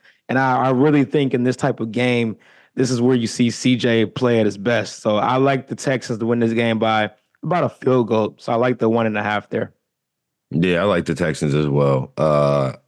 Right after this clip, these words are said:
Speaker 2: I think the Colts have been a great story all year, but just some of the way they've been able to bounce back from injuries. If, uh, if the Browns weren't so good, I had Shane Steichen as my coach of the year.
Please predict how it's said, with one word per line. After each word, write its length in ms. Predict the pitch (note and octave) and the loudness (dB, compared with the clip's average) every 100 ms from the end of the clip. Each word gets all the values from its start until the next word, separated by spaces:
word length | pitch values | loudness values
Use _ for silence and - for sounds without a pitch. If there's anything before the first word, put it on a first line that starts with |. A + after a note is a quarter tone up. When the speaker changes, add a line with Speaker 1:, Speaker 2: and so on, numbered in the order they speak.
| - | -6
Speaker 2:
I 80 | D#2+ | -4
think 260 | C#2+ F2+ C#2+ | -2 -2 -2
the 80 | C2 | -4
Colts 300 | F2 E2 E2+ | -2 -2 -2
have 100 | C#2 | -2
been 100 | D2 | -2
a 60 | |
great 220 | C#2+ D#2+ | -2 -2
story 360 | C#2+ E2+ E2+ F2 | -2 0 2 2
all 140 | E2+ | 2
year, 240 | E2+ F2+ E2+ | 2 2 0
but 200 | C#2+ - | -4 -10
just 180 | - - | -8 -4
some 140 | E2 | 0
of 60 | D#2 | 2
the 80 | |
way 140 | D#2 D#2+ | 2 2
they've 160 | E2 | 0
been 120 | D#2 F2 | 0 0
able 160 | D#2 | 0
to 60 | D2 | -2
bounce 280 | E2 E2 - | -2 -4 -2
back 180 | D#2 | -4
from 140 | C#2+ C#2+ | -2 -2
injuries. 500 | F2+ E2+ F2+ F2+ - - - - - | 0 2 2 2 -2 -16 -20 -20 -6
If, 320 | D#2+ D#2+ - | -4 -4 -2
uh, 420 | D#2 D2+ D2 C2+ - _ _ - | 0 2 2 0 -4 _ _ -6
if 160 | D2+ | -6
the 100 | - | -2
Browns 400 | D2+ E2 F#2 F2+ | -2 0 0 0
weren't 200 | E2 F2 | 0 -2
so 160 | - F2 | 0 0
good, 260 | D#2 F2+ E2+ | 2 2 2
I 120 | D#2+ | 0
had 200 | F2 D2+ | -2 -4
Shane 240 | - E2+ | -2 -2
Steichen 420 | D#2 E2+ D#2+ F2 E2 | -2 -2 -2 -2 -2
as 140 | C#2+ | -2
my 140 | D2 | -4
coach 280 | C#2+ D#2+ C#2+ | -2 -4 -2
of 100 | D#2+ | -4
the 80 | C2 | -2
year. 400 | C#2+ E2+ F#2+ | 0 0 0